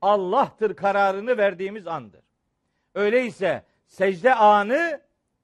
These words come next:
secde anı Allah'la baş başa kalmanın ve ona iltica etmenin, araya birilerini sokuşturmamanın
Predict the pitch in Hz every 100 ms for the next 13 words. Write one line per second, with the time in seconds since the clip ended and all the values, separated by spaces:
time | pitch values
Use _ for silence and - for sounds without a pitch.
0 | _ _ _ - 185 147 220 226 190 180
1 | 202 262 240 _ _ - 190 190 226 202
2 | 190 175 214 - 190 170 185 180 175 170
3 | 196 247 226 _ _ 120 165 180 190 214
4 | 226 202 165 185 165 214 208 180 - 185
5 | 196 254 131 117 _ _ - 185 196 214
6 | 233 196 208 208 214 214 220 - 208 208
7 | 202 262 277 226 202 202 233 269